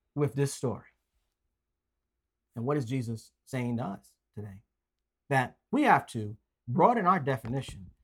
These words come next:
of what it means to be a neighbor. Broaden our definition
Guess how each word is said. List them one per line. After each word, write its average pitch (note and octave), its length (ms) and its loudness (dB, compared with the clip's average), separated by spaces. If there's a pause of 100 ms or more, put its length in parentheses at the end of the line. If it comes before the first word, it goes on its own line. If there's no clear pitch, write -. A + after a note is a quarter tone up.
(200)
of A2 160 -4
what F3+ 160 2
it G#2 120 -2
means A#2+ 480 -4 (220)
to A2+ 80 -8
be A#2+ 160 -4
a A#2 60 -2
neighbor. - 360 -6 (1600)
Broaden G#3 380 6
our G3 160 8
definition C3+ 760 0